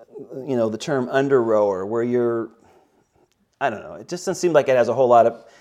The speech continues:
good application for us today, 'cause we don't row boats, right? But, uh, you know, the captain gives the people rowing the boat the,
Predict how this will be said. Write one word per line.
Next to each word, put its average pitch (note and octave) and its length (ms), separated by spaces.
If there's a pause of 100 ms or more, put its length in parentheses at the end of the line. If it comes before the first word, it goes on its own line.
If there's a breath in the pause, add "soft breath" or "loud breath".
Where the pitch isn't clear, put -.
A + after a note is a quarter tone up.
(320 soft breath)
good C3+ 160
application B2 640
for A#2 160
us G#2+ 160
today, G#2+ 260
'cause A2 200
we C3+ 100
don't C3 220
row B2+ 220
boats, A2+ 500
right? A#2 440
But, C3 320 (520 loud breath)
uh, F3+ 160
you F3+ 100
know, D#3 80
the C#3+ 80
captain F3 520
gives D3+ 260
the C#3+ 100
people C#3+ 360
rowing D3 340
the C#3 80
boat B2+ 440
the, A#2+ 240